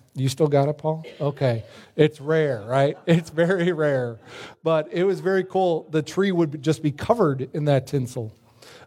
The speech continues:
Another thing she would have is, is these, uh, live cut wreaths just throughout the house, in the windows, on the doors, everywhere. And, um, it was wonderful 'cause you come in and there would be this beautiful pine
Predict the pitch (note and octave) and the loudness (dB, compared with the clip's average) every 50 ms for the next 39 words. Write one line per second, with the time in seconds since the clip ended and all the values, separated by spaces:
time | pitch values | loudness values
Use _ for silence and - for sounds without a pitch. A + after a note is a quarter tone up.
0 | _ - C#3+ D3 D3 D#3 E3 F3+ F3+ F3 - F#3 E3 D#3+ - - F3 D#3 C#3 A#2 | _ -6 -4 0 0 2 2 2 0 0 -2 -2 -2 -2 -2 -2 -2 0 0 0
1 | B2 C3+ C#3 C#3+ C#3+ C3 C#3+ C#3 B2 A#2 - - F#3 D3 C3+ A#2 B2 B2+ C3+ C3 | 0 2 2 2 2 0 0 -2 -4 -6 -6 0 4 4 4 4 2 -2 -2 -2
2 | B2+ A#2+ B2+ C3+ C3 B2+ B2 A#2 A2+ - - _ _ - - _ _ _ _ _ | -2 0 0 2 2 2 2 0 -2 -6 -10 _ _ -20 -20 _ _ _ _ _
3 | _ _ _ - C3 B2+ C3+ C#3 C#3 C#3 - - D3 C#3+ - C3+ C3+ C3+ B2+ A2 | _ _ _ -2 2 2 4 2 2 0 -2 -2 0 0 0 0 0 0 0 -2
4 | - - - - - - - _ _ _ _ _ _ _ _ - C#3 B2+ - - | -2 -6 -12 -12 -14 -14 -20 _ _ _ _ _ _ _ _ -2 0 0 0 -2
5 | - - C3+ B2+ B2 B2 B2+ C#3 C3 - A#2+ G#2 C#3+ C#3 G#2+ F#2+ - - C3+ C3 | -6 -6 -4 0 2 2 2 2 0 -2 -2 0 2 2 0 0 -4 -2 -2 -2
6 | B2 A#2+ C#3+ F#3 G3 F3+ E3+ E3+ E3+ E3+ E3 C#3 C#3+ A#2+ A2+ A2+ G#2 D3+ D#3 D3+ | -2 -2 -2 -2 -2 0 2 2 2 2 0 -2 -4 -8 -10 -10 -6 -2 0 2
7 | D#3 D#3 D3+ D3+ C#3+ - - - - - _ _ - D3 C#3+ C3 C#3 C3 A#2+ A2+ | 4 4 4 2 0 -4 -8 -20 -20 -20 _ _ 6 6 6 6 6 2 0 0
8 | A#2+ A#2+ A#2 A2+ A2 A#2 A2+ G2+ _ - - - - - _ _ - - C3+ C3 | -2 -2 -2 -2 -4 -6 -8 -10 _ -20 -20 -20 -20 -20 _ _ -2 2 4 4
9 | B2+ B2 A#2+ A#2 A#2 A2+ A2+ A2+ A2 G2 - _ _ _ _ _ _ _ _ _ | 4 4 2 0 -2 -4 -4 -6 -8 -10 -14 _ _ _ _ _ _ _ _ _
10 | _ _ _ _ _ _ _ - C#3 C#3+ C3+ B2+ A#2 A2+ C3 A#2 A#2+ C#3+ E3 E3+ | _ _ _ _ _ _ _ -4 0 2 4 2 2 -2 -6 -2 0 2 2 2
11 | D3+ - C#3 A#2+ - A2+ A#2+ A#2 - - C3+ B2 A#2+ B2+ C3+ C#3 B2+ A#2+ A2 A2 | 2 -2 -4 -10 -8 -6 -6 -6 -4 -2 -2 0 2 2 2 2 2 0 0 -2
12 | A2 A2+ A2+ A2 A2 A#2+ A#2+ A#2 A2 G#2 G2 - B2 B2+ A#2+ A#2 - - A#2 - | -4 -4 -6 -6 -4 -4 -4 -2 -4 -6 -6 -6 -4 -4 -4 -6 -8 -10 -14 -12
13 | - - A#2 B2 A#2+ A2+ A2 G#2+ | -12 -10 -10 -8 -8 -8 -8 -10